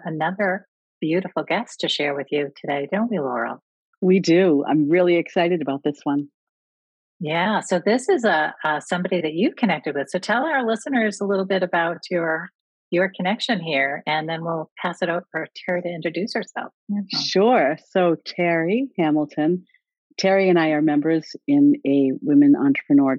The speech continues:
Speaker 2: community in New Hampshire, and we both live in New Hampshire. Um, and we are both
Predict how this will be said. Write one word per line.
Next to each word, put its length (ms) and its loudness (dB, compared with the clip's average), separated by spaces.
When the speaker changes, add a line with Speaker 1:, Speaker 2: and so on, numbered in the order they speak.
Speaker 2:
community 480 4
in 100 8
New 120 2
Hampshire, 480 2
and 180 2
we 100 6
both 240 2
live 160 4
in 80 8
New 140 4
Hampshire. 440 -6
Um, 420 6
and 120 2
we 140 6
are 80 4
both 220 0